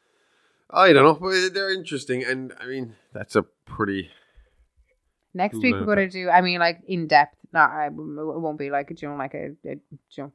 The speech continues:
Speaker 2: more, as, as in, like, a load of possessions. It's just gonna be The Devil Made Me Do It.
Speaker 1: Oh, the, the Conjuring.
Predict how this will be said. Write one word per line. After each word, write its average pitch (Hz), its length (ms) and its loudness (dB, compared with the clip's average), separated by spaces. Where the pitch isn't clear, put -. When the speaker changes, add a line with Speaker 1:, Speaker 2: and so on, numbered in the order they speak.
Speaker 2:
more, 143 340 0
as, 147 140 -4
as 160 320 -8
in, 151 100 -6
like, 151 180 -10
a 160 40 -6
load 151 260 -4
of 156 160 -12
possessions. 156 420 -6
It's 151 120 -14
just - 240 -16
gonna 151 160 -12
be 147 100 -14
The 147 80 -14
Devil 143 220 -10
Made 135 160 -16
Me 135 80 -16
Do 139 160 -16
It. - 60 -16
Speaker 1:
Oh, 90 240 4
the, 87 180 0
the 82 100 -10
Conjuring. 90 540 -2